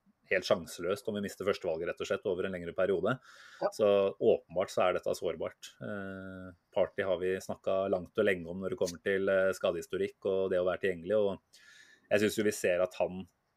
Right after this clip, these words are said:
Speaker 1: også i den kampen her da viser seg å være kanskje vår aller viktigste brikke, eh, for han muliggjør det offensive spillet ved å balansere midtbanen så godt og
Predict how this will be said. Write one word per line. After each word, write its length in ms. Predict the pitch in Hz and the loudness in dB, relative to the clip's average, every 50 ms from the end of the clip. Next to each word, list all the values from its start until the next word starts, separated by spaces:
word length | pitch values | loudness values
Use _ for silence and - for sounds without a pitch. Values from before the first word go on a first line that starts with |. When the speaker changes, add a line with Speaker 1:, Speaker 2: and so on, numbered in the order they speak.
| _ _ - | _ _ -6
Speaker 1:
også 220 | - 107 - - 107 | -6 -4 2 2 2
i 20 | 101 | 4
den 100 | 98 95 | 4 4
kampen 260 | 98 92 87 104 92 | 4 4 4 2 0
her 160 | 95 95 101 | 2 2 4
da 100 | 104 101 | 4 2
viser 360 | 98 101 92 - - - - 90 | 0 0 -4 -4 -8 -10 -12 -8
seg 260 | - - 90 92 95 | -6 -4 -4 -2 -2
å 60 | 92 | 0
være 360 | 95 95 87 82 82 82 87 - | 0 0 0 0 -2 -4 -4 -2
kanskje 440 | - 98 85 78 - - - - | -2 -2 -2 -2 -8 -8 -8 -6
vår 140 | 87 92 92 | -4 -2 -2
aller 240 | 90 85 85 92 92 | -2 -2 -2 -4 -6
viktigste 560 | 90 - - 92 - - - - - 92 92 | -6 -8 -10 -10 -10 -10 -10 -4 -2 -2 0
brikke, 320 | 92 92 85 - - 95 - - _ _ _ - 113 | 0 -2 -4 -4 -6 -8 -8 -10 _ _ _ -12 -10
eh, 260 | 101 98 95 92 87 | -8 -6 -6 -6 -4
for 160 | 80 98 90 | -2 -2 0
han 260 | 95 95 87 90 90 - _ - - - - - - - | 0 0 0 -2 -6 -14 _ -20 -20 -20 -20 -14 -6 -2
muliggjør 600 | 117 123 120 107 95 87 85 82 87 90 98 101 | 2 2 4 2 2 0 -2 -2 2 2 4 4
det 60 | 95 87 | 4 2
offensive 920 | 80 - - 87 87 - - 98 90 87 92 95 95 95 95 95 92 90 | 0 -2 -4 -6 -4 -2 -2 -2 0 2 2 2 2 2 2 2 0 -2
spillet 420 | - - 87 82 85 95 95 - | -2 -4 -4 -2 -2 -4 -4 -4
ved 160 | 107 101 95 90 | -2 0 0 0
å 260 | 87 87 87 90 87 | 0 0 -2 -2 0
balansere 540 | 92 92 90 92 92 - - 90 87 90 92 | 2 2 2 0 -2 -2 -2 0 0 -2 -6
midtbanen 400 | 87 - - - 87 85 85 - | -8 -8 -6 -6 -4 -4 -6 -6
så 160 | - 90 87 | -6 -4 -4
godt 320 | 87 87 87 - _ - - | -4 -6 -8 -8 _ -8 -4
og 260 | 90 90 90 85 | -2 -2 -2 -2